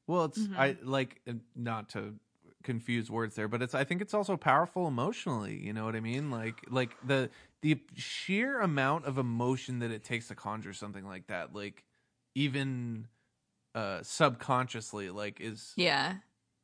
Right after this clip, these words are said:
Speaker 1: crazy, you know what I mean? And so the fact that they're actually going there in terms of this character, like, really says a lot, um,
Speaker 2: Well,
Speaker 1: about the
Speaker 2: and it,
Speaker 1: storytelling prowess.
Speaker 2: you know, it kind of, it harkens back to,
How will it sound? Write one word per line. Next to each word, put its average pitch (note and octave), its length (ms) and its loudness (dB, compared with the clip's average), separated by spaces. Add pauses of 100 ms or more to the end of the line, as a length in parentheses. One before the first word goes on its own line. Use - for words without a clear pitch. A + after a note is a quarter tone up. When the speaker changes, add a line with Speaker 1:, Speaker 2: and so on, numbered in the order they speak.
(180)
Speaker 1:
crazy, A2+ 480 0
you G#2+ 160 -6
know A#2+ 80 -2
what A2+ 120 0
I A2+ 40 0
mean? A#2+ 160 -2
And B2 120 -4
so C3 300 0 (320)
the D3 80 2
fact D#3+ 280 2
that F3 100 -6
they're C#3 160 4
actually C#3 280 2
going B2 580 2
there G#2+ 260 0
in G#2+ 80 -4
terms A2 300 -4
of G2+ 80 -10
this G2+ 180 -6
character, G#2 480 0
like, F2 260 -4
really F#2+ 640 -6
says G#2 360 -4
a G2+ 60 -8
lot, F2 420 -2 (500)
um, F#2+ 260 0
Speaker 2:
Well, E4+ 120 6
Speaker 1:
about - 80 2
the E4 60 4
Speaker 2:
and F4+ 160 6
it, F4 80 2
Speaker 1:
storytelling A2 460 2
prowess. - 540 -2 (680)
Speaker 2:
you C#4 180 4
know, D4+ 120 8
it C#4+ 160 6
kind D#4+ 300 6
of, C#4 260 4 (460)
it C4 240 2
harkens B3+ 540 6
back B3 320 6
to, A3+ 800 6